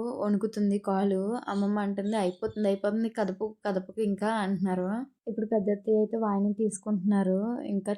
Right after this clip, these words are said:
చాలా మంది ఉన్నారు, కాకపోతే నేను నుంచోలేకపోతున్నాను పక్కన.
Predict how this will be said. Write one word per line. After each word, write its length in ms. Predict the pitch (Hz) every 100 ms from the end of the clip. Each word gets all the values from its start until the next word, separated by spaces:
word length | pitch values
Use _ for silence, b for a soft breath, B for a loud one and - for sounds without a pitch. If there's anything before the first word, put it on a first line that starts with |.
| 214
చాలా 180 | 190
మంది 240 | 196 208 208
ఉన్నారు, 380 | 208 202 190 202 214
కాకపోతే 440 | 226 208 - 214
నేను 220 | 196 220 220
నుంచోలేకపోతున్నాను 960 | 214 196 233 214 - 214 208 202 202
పక్కన. 340 | 190 185 196